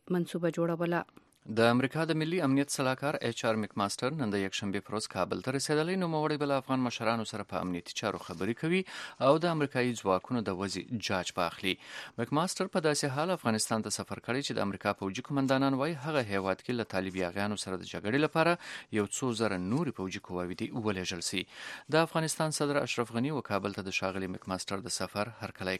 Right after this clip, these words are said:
Speaker 2: کړی. په کابل کې صدارتي ماڼۍ وایي صدر اشرف غني او مکماستر په دوه اړخیزه اړیکو د ترهګرۍ ضد اقداماتو، اصلاحاتو او پرمختیا په چارو خبرې وکړې.
Speaker 1: په ترکیه کې نن د اتوار په ورځ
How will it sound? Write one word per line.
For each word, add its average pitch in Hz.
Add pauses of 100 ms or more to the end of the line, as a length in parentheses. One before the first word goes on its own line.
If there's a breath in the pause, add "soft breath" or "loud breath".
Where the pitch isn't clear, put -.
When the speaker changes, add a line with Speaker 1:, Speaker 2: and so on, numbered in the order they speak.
Speaker 2:
کړی. - (460 loud breath)
په 101
کابل 98
کې -
صدارتي -
ماڼۍ 113 (100)
وایي 123
صدر 117
اشرف 104
غني 110
او 139
مکماستر 107
په 98
دوه 95
اړخیزه 107 (100)
اړیکو 123
د 127
ترهګرۍ 104
ضد 101
اقداماتو، 98 (180)
اصلاحاتو 92
او -
پرمختیا 95
په 95
چارو 90 (380 soft breath)
خبرې 113
وکړې. 82 (680 loud breath)
Speaker 1:
په 277 (220)
ترکیه 285
کې 294
نن 247
د 202
اتوار 196
په 185
ورځ 190